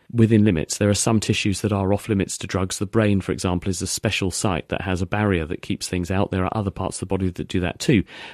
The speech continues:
But drugs will go everywhere, but they will only work on a thing they're programmed to target that's the right shape, the right size, and present in the right amount for the drug to bind on and modify its behavior in some way.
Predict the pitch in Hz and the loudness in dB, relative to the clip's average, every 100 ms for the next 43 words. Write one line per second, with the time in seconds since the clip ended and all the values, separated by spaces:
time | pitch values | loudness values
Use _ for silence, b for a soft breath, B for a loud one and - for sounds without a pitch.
0 | B 113 - - 147 135 - 110 - 147 | B 0 0 2 4 4 2 0 4 6
1 | 143 139 98 85 90 - B B B 110 | 4 4 0 0 -4 -6 B B B 2
2 | - 120 120 - 143 151 147 123 123 139 | 6 4 4 4 4 6 4 4 4 4
3 | 120 - 80 95 b b b 110 - 127 | 4 -2 -2 -2 b b b -4 4 6
4 | 113 107 - 127 120 110 101 101 - - | 6 2 2 4 4 4 0 0 -2 -2
5 | 113 - 135 110 80 64 - - - 98 | 0 4 6 6 4 -4 -6 -8 -6 -2
6 | 120 117 - 107 98 - 101 104 - - | 0 0 0 2 0 2 2 2 0 -2
7 | 95 92 98 110 95 101 98 98 92 - | 0 0 2 2 2 0 0 0 -2 0
8 | 123 85 - 104 104 113 - 98 107 104 | 0 0 -4 -4 2 2 2 -2 0 2
9 | 101 98 98 101 104 98 - 92 - - | 2 2 2 2 0 0 -2 -4 -4 -4
10 | 92 95 92 80 78 - 80 80 78 | -2 -2 -2 -6 -6 -8 -8 -8 -8